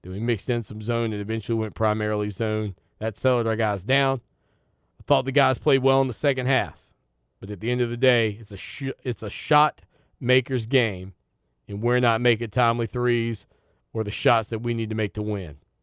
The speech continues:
He said Virginia had seven blocks. Diakite was obviously a big part of that, the big man in the middle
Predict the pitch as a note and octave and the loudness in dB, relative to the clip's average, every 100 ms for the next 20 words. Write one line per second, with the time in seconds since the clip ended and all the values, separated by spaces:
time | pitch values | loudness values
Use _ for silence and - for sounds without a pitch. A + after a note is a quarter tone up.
0 | _ _ _ _ _ _ _ _ _ _ | _ _ _ _ _ _ _ _ _ _
1 | _ _ _ A2+ C3+ A2+ A#2 A2 D3 C#3+ | _ _ _ 0 2 2 -2 0 2 4
2 | C3+ A2+ - C#3 C3 A#2+ A#2+ C3 C3+ - | 4 2 0 0 0 0 4 6 6 2
3 | - - _ _ _ _ _ _ _ - | -14 -20 _ _ _ _ _ _ _ -4
4 | C3 B2+ - E3 D3 A#2+ A#2 C3 B2 B2+ | -2 0 0 2 4 2 2 0 -2 -2
5 | B2 A2+ A#2+ - B2+ A#2+ A2 G#2+ G#2 A#2+ | -2 -2 -6 -6 -8 -6 -8 -10 -10 -10
6 | A2+ A#2 A2+ A2 G#2+ A#2 A#2 G2+ | -4 0 2 0 0 2 2 2